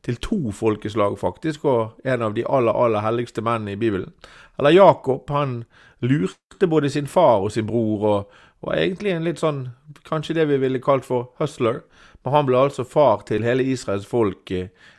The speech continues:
de tolv stammer. Peter, som var Jesus sin nærmeste disippel, han fornektet Jesus tre ganger før hanen gol, og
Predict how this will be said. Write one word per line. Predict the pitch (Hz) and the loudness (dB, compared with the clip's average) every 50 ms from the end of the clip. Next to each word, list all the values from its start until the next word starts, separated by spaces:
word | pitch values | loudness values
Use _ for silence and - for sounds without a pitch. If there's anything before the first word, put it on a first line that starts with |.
| _ - | _ -8
de | 117 | -2
tolv | - 143 131 120 113 | 0 2 2 2 0
stammer. | - - 107 113 120 107 104 - - _ _ _ _ _ _ _ _ _ - | 0 0 0 0 0 -2 -6 -6 -10 _ _ _ _ _ _ _ _ _ -2
Peter, | - 220 214 175 - - - 127 143 160 | 0 2 2 2 0 0 0 0 0 0
som | 160 - 180 165 156 | 0 -4 -4 0 2
var | 151 143 131 127 123 - _ _ _ _ _ _ _ _ - | 4 4 2 0 -2 -8 _ _ _ _ _ _ _ _ 0
Jesus | 160 180 165 - - 143 131 - | 2 2 2 2 -2 -4 -6 -4
sin | - 139 135 | -4 -4 -2
nærmeste | 135 139 147 160 165 151 139 - - 135 | 0 0 0 -2 -2 -4 -6 -6 -6 -4
disippel, | 127 139 127 - 180 - - - 107 104 113 | -4 -4 -2 -2 -2 -4 -2 -2 0 0 2
han | 127 139 139 127 117 113 | 2 0 0 -2 -4 -6
fornektet | - - 143 170 185 165 - - - 147 135 | -4 -2 0 0 0 -2 -2 -6 -8 -6 -4
Jesus | 151 160 156 143 - - 135 120 | 0 0 0 0 -2 -4 -8 -8
tre | - - 151 143 131 | -4 0 0 2 2
ganger | 123 127 131 135 127 120 - | 2 2 2 0 -2 -4 -2
før | - 127 123 | -2 -2 0
hanen | 117 120 127 131 135 139 127 101 | 2 2 2 2 0 -4 -6 -6
gol, | 101 95 98 107 110 107 | -4 -4 -2 -2 -2 -2
og | 107 113 110 104 98 - | 0 0 0 0 -2 -4